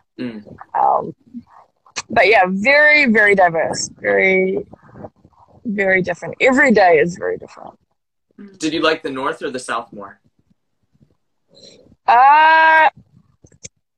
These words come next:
Speaker 2: if I were to say the hiking experience, definitely the south. If I were to say the kind of, like, cultural experience, I would say the North Island. That's why I'm like, as a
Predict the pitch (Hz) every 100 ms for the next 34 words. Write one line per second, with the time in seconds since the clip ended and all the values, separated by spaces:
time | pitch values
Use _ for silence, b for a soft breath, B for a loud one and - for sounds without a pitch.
0 | _ B B _ _ _ _ B B B
1 | - 233 269 277 294 294 294 226 208 202
2 | 196 233 240 254 - 220 214 - 190 202
3 | 180 185 190 - 165 180 196 208 202 185
4 | 190 202 - 185 180 180 180 B B B
5 | _ 208 196 196 190 185 185 202 190 196
6 | 190 175 - - - - 202 - - 233
7 | 220 214 220 226 - - 208 254 262 -
8 | 190 190 185 180 180 180 185 185 202 214
9 | 220 262 277 B B B B - 285 349
10 | 339 339 330 311 - _ _ _ - 240
11 | 240 294